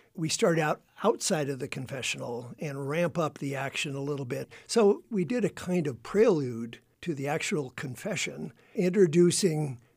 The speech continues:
the world of the play. A-, and I think that was, uh, helpful, and it was fun, actually. And along, <laughs> along with everything else,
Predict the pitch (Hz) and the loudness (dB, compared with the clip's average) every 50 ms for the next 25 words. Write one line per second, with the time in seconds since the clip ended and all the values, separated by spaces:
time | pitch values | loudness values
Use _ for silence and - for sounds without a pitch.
0 | _ _ - 156 151 151 147 170 180 190 190 180 151 147 135 113 120 113 - - | _ _ -16 -12 -10 -4 2 6 8 10 10 10 8 4 0 -4 -8 -12 -14 -14
1 | 120 113 113 117 120 135 180 - - 151 175 - - 151 147 160 160 - - 185 | -16 -14 -14 -14 -14 -14 -12 -10 -10 -10 -8 -8 -8 -6 -4 -4 -4 -2 -2 -2
2 | 151 - - - 185 208 262 269 190 160 160 151 - - - - 147 147 139 143 | -2 0 2 2 4 4 2 2 0 0 -2 -2 -2 -4 -4 -4 -6 -8 -8 -8
3 | 123 - - 185 202 185 - - 185 151 135 127 139 139 196 - _ - 156 151 | -8 -2 2 2 2 2 0 -4 -6 -6 -4 -6 -6 -8 -10 -10 _ -6 -4 -4
4 | 151 147 147 147 147 - - - 170 165 208 156 139 - - 185 208 180 143 104 | -4 -4 -4 -6 -6 -8 -6 -4 -4 -2 -2 -2 -2 0 0 2 2 2 0 -4
5 | 123 170 - 139 139 131 - - - 120 - 185 - - _ _ _ _ _ - | -8 -12 -10 -10 -10 -8 -8 -10 -10 -10 -14 -16 -16 -20 _ _ _ _ _ -20
6 | - - 190 180 185 180 180 214 254 311 320 - - - - 190 127 - - - | -6 0 4 6 6 8 8 6 6 4 2 0 -2 -2 -2 -2 -2 -4 -8 -12
7 | - - - 160 156 220 269 285 294 160 185 202 165 156 147 151 139 147 175 180 | -14 -8 -2 2 4 4 6 4 4 4 2 2 2 2 2 2 2 2 2 2
8 | 185 - | 0 -2